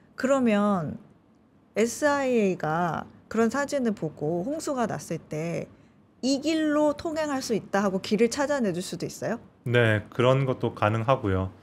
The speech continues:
Speaker 1: 어.
Speaker 2: 이제 저희가 대표적으로 했었던 사례를 이제 전 세계적으로 좀 공개하고 있는 것들이,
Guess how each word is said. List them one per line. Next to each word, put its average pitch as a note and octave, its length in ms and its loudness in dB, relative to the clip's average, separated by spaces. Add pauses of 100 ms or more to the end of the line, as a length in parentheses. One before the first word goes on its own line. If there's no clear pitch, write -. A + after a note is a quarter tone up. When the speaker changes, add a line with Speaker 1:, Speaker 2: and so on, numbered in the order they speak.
(240)
Speaker 1:
어. - 120 -14
Speaker 2:
이제 G#2+ 80 -4
저희가 D3 320 6
대표적으로 E3+ 420 4
했었던 C3+ 800 2
사례를 C#3 640 6
이제 G#2+ 240 4
전 A2 160 0
세계적으로 C3 380 4
좀 G#2+ 160 -2
공개하고 A#2+ 440 2
있는 G#2+ 180 -2
것들이, G2 440 -2